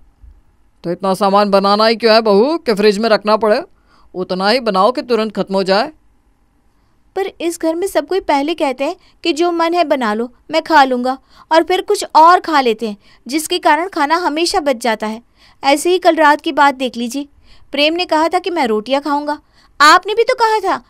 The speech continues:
Speaker 2: कि आप परवल की सब्जी खा लेंगे, पर आप लोगों ने खाई नहीं ना,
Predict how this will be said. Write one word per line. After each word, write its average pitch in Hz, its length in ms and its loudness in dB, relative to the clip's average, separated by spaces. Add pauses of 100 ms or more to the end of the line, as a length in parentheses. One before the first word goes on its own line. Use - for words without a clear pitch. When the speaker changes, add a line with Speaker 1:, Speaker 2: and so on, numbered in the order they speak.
(120)
Speaker 2:
कि 320 60 0
आप 339 180 4
परवल 320 240 4
की 330 140 -2
सब्जी 294 280 -6
खा 294 160 -2
लेंगे, 233 300 -4 (480)
पर 220 120 -2
आप 240 200 2
लोगों 294 180 -2
ने 320 100 -4
खाई 311 260 0
नहीं 392 140 -4
ना, 494 160 -6